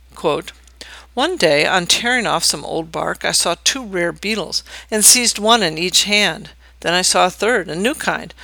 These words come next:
which I could not bear to lose, so that I popped the one which I held in my right hand into my mouth.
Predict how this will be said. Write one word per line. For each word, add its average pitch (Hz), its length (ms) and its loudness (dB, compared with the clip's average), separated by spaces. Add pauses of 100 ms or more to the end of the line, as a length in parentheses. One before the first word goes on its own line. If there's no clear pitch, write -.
(140)
which 240 160 2
I 254 80 6
could 302 220 -2
not 208 200 2
bear 185 180 4
to 165 80 -2
lose, 180 500 -2 (380)
so - 180 4
that 226 120 10
I 214 120 10
popped - 520 2
the 214 100 2
one 175 300 0
which 165 180 -2
I 170 80 2
held 170 260 -4
in 165 80 -12
my 156 120 -2
right 202 320 2
hand 156 300 -6
into 160 260 -8
my 147 120 -4
mouth. 156 500 -4